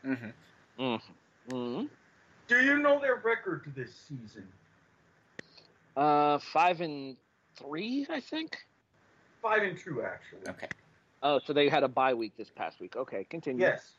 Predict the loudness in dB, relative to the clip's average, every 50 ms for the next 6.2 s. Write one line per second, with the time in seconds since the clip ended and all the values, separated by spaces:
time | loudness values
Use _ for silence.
0 | _ _ -4 0 0 0 0 0 -2 0 0 0 0 0 2 2 4 4 2 0
1 | -2 -2 -2 2 2 0 0 -2 -8 _ _ _ _ _ _ _ _ _ _ _
2 | _ _ _ -4 2 4 4 4 4 2 2 4 4 4 2 2 0 -2 -2 -2
3 | -6 -4 -2 -2 -2 -2 0 0 0 0 0 -4 -8 _ _ _ _ _ _ _
4 | _ _ _ _ _ -4 -2 0 2 2 0 -2 -2 -2 -2 -2 -2 0 2 4
5 | 4 6 4 2 0 0 0 0 0 0 -2 -6 -8 -10 -12 -12 -12 -14 -20 -20
6 | -20 -20 -20